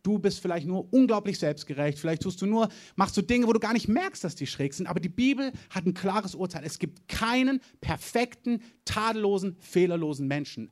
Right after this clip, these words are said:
Alle sind sie getrennt von Gott. Und die Bibel sagt auch, dass die Folge davon ist, dass Menschen von Gott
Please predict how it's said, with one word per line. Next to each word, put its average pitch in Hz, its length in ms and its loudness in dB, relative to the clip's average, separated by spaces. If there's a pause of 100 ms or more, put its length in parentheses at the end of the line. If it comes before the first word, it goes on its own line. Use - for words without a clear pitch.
(140)
Alle 190 440 0 (200)
sind 147 180 -4
sie 135 100 -6
getrennt 117 400 -6
von 123 180 -10
Gott. 101 260 -14 (760)
Und 123 80 -4
die 147 40 -2
Bibel 226 200 2
sagt 214 240 -2
auch, 202 160 0
dass 160 120 -6
die 147 120 -6
Folge 226 440 -2
davon 190 380 -6
ist, 135 320 -4 (220)
dass 120 180 -10
Menschen 170 420 0
von 123 220 -2
Gott 127 260 -2